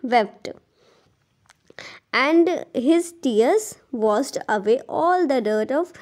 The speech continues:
misunderstanding। और जो उसके टीयर्स थे, उसके जो आंसू थे, उससे उसने अपने सारे मिसअंडरस्टैंडिंग को जो है वॉश कर दिया, साफ़ कर दिया। Between them,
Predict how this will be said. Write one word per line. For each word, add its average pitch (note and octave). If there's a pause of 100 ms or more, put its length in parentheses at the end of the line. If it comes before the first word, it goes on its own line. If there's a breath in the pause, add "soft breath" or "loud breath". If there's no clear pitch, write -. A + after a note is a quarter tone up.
(280 loud breath)
misunderstanding। G#3
और C4
जो D4
उसके E4+
टीयर्स A#3+
थे, C4
उसके C4+
जो C#4
आंसू A#3
थे, A#3+
उससे C4
उसने B3
अपने C4 (400 loud breath)
सारे D#4
मिसअंडरस्टैंडिंग A#3+
को A#3
जो A3+
है D4
वॉश C#4+
कर A3
दिया, A#3
साफ़ D4
कर F#3
दिया। F#3+
Between A#3
them, G3